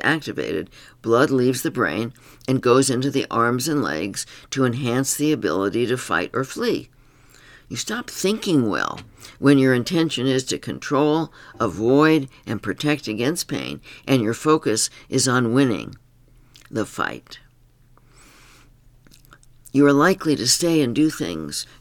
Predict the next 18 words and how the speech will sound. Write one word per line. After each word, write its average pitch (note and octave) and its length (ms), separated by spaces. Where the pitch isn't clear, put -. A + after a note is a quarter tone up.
and B2 420
you A#2+ 180
are A#2+ 80
likely C#3 400
to D#2+ 120
say F#3 500
things - 560
and A2+ 220
do F#2 160
things - 480
that - 220
you G#2 200
would F#2+ 160
not C#3+ 320
ordinarily B2+ 920
say G1+ 360
and A#1+ 180
do - 340